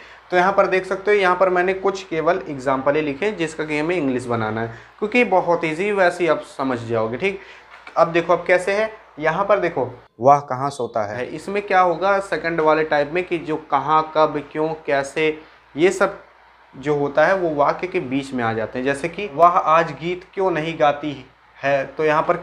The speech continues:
क्यों बीच में आ गया, तुम अब क्या करते हो, क्या बीच में आ गया, तुम्हें अब कौन बुलाता है, कौन बीच में आ गया, ठीक, समझ गए। यानी कि जब बीच में आ जाता है ना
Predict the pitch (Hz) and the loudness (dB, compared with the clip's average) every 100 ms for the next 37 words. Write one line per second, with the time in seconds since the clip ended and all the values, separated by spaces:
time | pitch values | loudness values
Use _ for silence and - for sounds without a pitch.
0 | - 180 175 151 156 160 151 147 147 147 | -2 0 0 0 -4 0 0 2 4 2
1 | 147 - _ 180 180 - 151 160 - 160 | 0 -14 _ -4 -4 0 0 0 2 4
2 | 160 160 151 151 151 156 - 156 147 151 | 4 4 -2 -2 -6 -6 0 2 2 0
3 | 143 151 147 143 143 147 143 - - - | -6 -4 -2 0 2 0 0 -8 -16 -8
4 | 156 170 151 156 156 156 156 151 151 147 | -2 0 2 0 2 2 2 4 4 4
5 | 151 156 160 170 165 156 135 135 127 120 | 4 0 -2 2 2 2 -2 -2 -4 -2
6 | 117 123 196 233 - _ _ _ 156 160 | -2 0 0 0 -6 _ _ _ 0 2
7 | 180 214 220 - 139 143 175 175 185 131 | 4 2 0 -6 -4 -2 0 0 0 0
8 | 175 208 202 175 165 160 170 226 | -2 0 2 2 4 2 0 -2